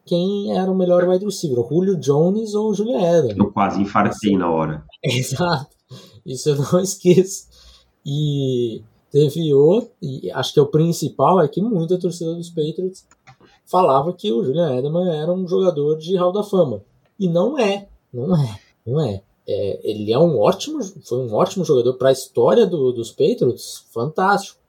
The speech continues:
Speaker 1: mas não é suficiente pra ser Hall da Fama, né? É um cara que, beleza, na temporada, nos playoffs vai sempre muito bem, mas se a gente abrir isso, é, se isso for o suficiente pra ir pro Hall da Fama,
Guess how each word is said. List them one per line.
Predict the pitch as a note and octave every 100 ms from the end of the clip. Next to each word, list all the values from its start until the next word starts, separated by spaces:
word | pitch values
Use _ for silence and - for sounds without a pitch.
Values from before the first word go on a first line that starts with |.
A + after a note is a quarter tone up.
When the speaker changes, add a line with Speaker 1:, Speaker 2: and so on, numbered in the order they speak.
| _
Speaker 1:
mas | G#2 G#2 -
não | F3+ E3
é | F#3
suficiente | G#3+ C4 - E3+ G3 -
pra | C3
ser | B2 C3
Hall | B2
da | A#2+
Fama, | G#2 - F#2 F2+ _ _ -
né? | F#2+ A#2 _ -
É | - F#2+ F#2+ G2 G2
um | A2
cara | B2+ - B2+ C#3
que, | C#3+ F3+
beleza, | D#3 A3+ G#3+ D3 G#2+ -
na | D#3 B2 A2
temporada, | - C3+ B2 C3 A#2+ A#2 A2 A2 G#2 -
nos | A2+
playoffs | - A#2+ A2 A#2 -
vai | B2 A2+
sempre | A2 - A#2 -
muito | A#2+ A#2+
bem, | A#2+ F3+
mas | G3 D3+ - _ _
se | - - D#3
a |
gente | D3 F3+ F#3+ G#3+
abrir | D3+ C#3 F#3 E3 E3+
isso, | F3 - - A2 - _ - - _ _ -
é, | B2+ -
se | - D3
isso | C#3+ -
for | D3
o | C#3+
suficiente | - - C#3+ C3
pra | D3 C3+
ir | D3
pro | - C3
Hall | C3 C#3
da | B2+
Fama, | - - E3+ B3+ A3 A#2